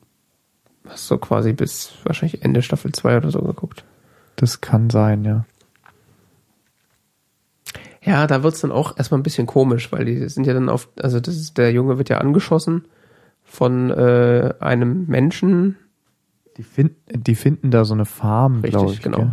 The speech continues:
Speaker 1: der auf einer Farm wohnt und, äh, der
Speaker 2: Sie
Speaker 1: Besitzer
Speaker 2: müssen
Speaker 1: der
Speaker 2: auf der Autobahn stehen bleiben,
Speaker 1: Mhm.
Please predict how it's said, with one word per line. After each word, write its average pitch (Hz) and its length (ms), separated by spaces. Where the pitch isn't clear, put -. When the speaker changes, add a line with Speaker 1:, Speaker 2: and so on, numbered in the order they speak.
Speaker 1:
der 120 120
auf - 220
einer 131 200
Farm 147 320
wohnt 180 260
und, 135 320
äh, 120 260
der 117 260
Speaker 2:
Sie - 80
Speaker 1:
Besitzer 113 380
Speaker 2:
müssen 135 160
Speaker 1:
der 135 80
Speaker 2:
auf - 80
der 95 160
Autobahn 127 440
stehen 135 360
bleiben, 190 380
Speaker 1:
Mhm. 127 340